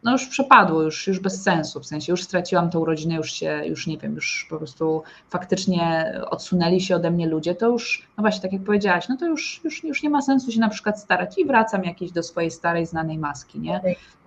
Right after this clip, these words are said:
Speaker 1: Że jakby rzeczywiście maska dała pożywkę pierwotnemu zawstydzeniu, pierwotnemu poczuciu zwadliwości i teraz, no właśnie, potrzeba tutaj, e, czegoś,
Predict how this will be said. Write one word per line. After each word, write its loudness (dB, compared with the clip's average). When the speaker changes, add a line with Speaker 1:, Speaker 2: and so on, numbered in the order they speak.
Speaker 1:
Że 2
jakby 2
rzeczywiście 2
maska 2
dała 4
pożywkę 0
pierwotnemu 2
zawstydzeniu, -4
pierwotnemu -6
poczuciu -8
zwadliwości -4
i 0
teraz, 2
no 4
właśnie, 0
potrzeba -2
tutaj, -2
e, 0
czegoś, 0